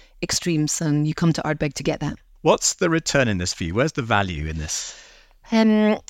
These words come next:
Speaker 1: I think for Ardbeg, because it's a small boutique craft, um,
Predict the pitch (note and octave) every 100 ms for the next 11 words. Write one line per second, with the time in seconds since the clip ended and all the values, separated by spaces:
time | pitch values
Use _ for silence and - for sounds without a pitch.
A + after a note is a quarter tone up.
0 | - G3 E4 D4+ C#4 A3 A3+ A3 G3 F3
1 | E3 F#3+ - C#4 D4+ - A3 F#3+ F3+ F3
2 | - F#3+ F#3 F3+ D#3 F#3+ - G#3 - -
3 | - F#3+ F#3+ - - - - E3+ D#3+ D#3
4 | D3+ D3 C#3+ C#3+